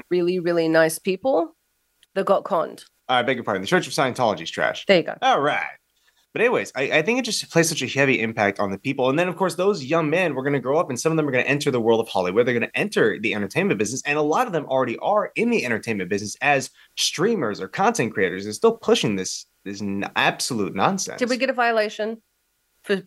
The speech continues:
Speaker 1: picking on the Church of Scientology?
Speaker 2: Oh, no. We got, we got a, a live streaming
Speaker 1: Candidates,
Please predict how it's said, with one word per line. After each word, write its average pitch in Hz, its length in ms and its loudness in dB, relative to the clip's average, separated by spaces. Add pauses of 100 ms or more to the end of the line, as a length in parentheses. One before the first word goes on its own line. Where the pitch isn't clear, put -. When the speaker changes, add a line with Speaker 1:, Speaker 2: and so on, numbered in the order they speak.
(120)
Speaker 1:
picking 208 180 0
on 202 120 4
the 196 40 -4
Church 196 280 2
of 190 80 -12
Scientology? 190 440 0
Speaker 2:
Oh, 202 140 0
no. 175 180 0
We 160 140 2
got, 170 260 4
we 160 120 -6
got 170 180 4
a, 156 180 0
a 139 40 -6
live 135 320 0
streaming 190 320 -4
Speaker 1:
Candidates, 226 240 2